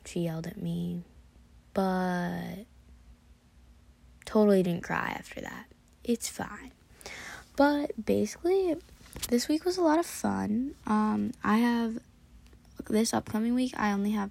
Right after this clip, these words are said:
three days of school. And then, they're not even actual school, though. They're all online. And literally,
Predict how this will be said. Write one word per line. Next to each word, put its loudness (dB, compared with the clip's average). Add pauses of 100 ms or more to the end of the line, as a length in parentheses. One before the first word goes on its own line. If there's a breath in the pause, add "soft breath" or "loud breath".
(120)
three -2
days 0
of -6
school. -4 (1080)
And 4
then, -2 (720 soft breath)
they're 4
not 6
even 0
actual -2
school, -4
though. 2
They're -6
all 0
online. -2
And 0
literally, -2